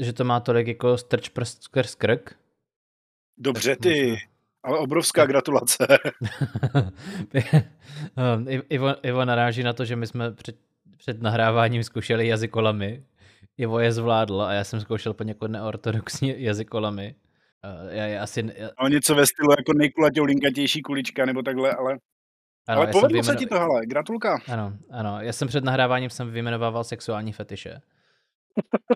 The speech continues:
Speaker 2: Ano, udělal jsi z toho jazykolam nějakého
Speaker 1: Ano,
Speaker 2: druhu.
Speaker 1: já jsem,
Speaker 2: Já bych jenom
Speaker 1: <laughs> já jsem přemýšlel, jak to mám říct, aniž bych vyjmenovával ty f-, jako,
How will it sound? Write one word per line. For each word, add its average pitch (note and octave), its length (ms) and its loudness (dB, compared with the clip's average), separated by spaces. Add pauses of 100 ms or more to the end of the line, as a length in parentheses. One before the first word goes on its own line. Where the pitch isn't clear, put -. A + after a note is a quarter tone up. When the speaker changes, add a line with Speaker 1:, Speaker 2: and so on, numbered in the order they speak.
(340)
Speaker 2:
Ano, D#3 200 6
udělal C#3 220 4
jsi - 140 -6
z - 20 -4
toho C#3 160 0
jazykolam A#2 440 -2 (340)
nějakého A#2 340 -8
Speaker 1:
Ano, B2 120 0
Speaker 2:
druhu. A#2+ 160 0 (120)
Speaker 1:
já C3+ 80 2
jsem, D#3 160 2
Speaker 2:
Já D#3+ 40 0
bych E3 120 6
jenom F3+ 140 4 (560)
Speaker 1:
<laughs> D#3 220 2
já F#3+ 80 10
jsem F#3 200 2
přemýšlel, D#3 420 4
jak D3+ 140 4
to D#3 100 6
mám D3 160 4
říct, C3 180 -2
aniž C#3 200 2
bych C3 160 2
vyjmenovával C3 560 2
ty C#3 100 0
f-, - 200 -8
jako, C#3+ 280 -2